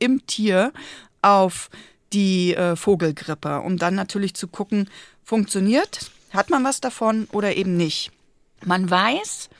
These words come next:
aus Erfahrung, weil in Asien und Afrika wird schon länger geimpft, das Problem dabei ist immer, wie so oft, dass natürlich die Tiere dann geschützt werden, aber dieses Virus in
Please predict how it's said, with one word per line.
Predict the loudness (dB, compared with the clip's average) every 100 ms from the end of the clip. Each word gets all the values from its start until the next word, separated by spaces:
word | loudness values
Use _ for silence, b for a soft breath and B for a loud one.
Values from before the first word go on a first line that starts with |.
| b
aus | -6 -4
Erfahrung, | -6 -6 0 2 2 2 0
weil | 0 0
in | 0
Asien | 0 0 0 0
und | -2 0
Afrika | -2 -4 -12 -6 -2 0 -2
wird | -4 -4
schon | -4
länger | -4 -2 -2 -4
geimpft, | -4 -2 -2 -2 -6 -16 B B B B B
das | -4 -4
Problem | -4 -6 -4 0 2 2
dabei | 0 2 2 2
ist | 0 -4 0
immer, | 4 4 2
wie | 0 -4
so | -4 0 0 4
oft, | 4 2 -4 -8 -6 0
dass | 0 2
natürlich | 0 0 -2 -2 -4
die | -10
Tiere | -6 -4 -2 -2
dann | 0 -2
geschützt | -2 -6 -4 -4 -2 -6 -4
werden, | -2 0 0 -2 -6 _
aber | 2 4 4 4 4
dieses | 2 0 -2 -4
Virus | -2 -2 -2 -4
in | -4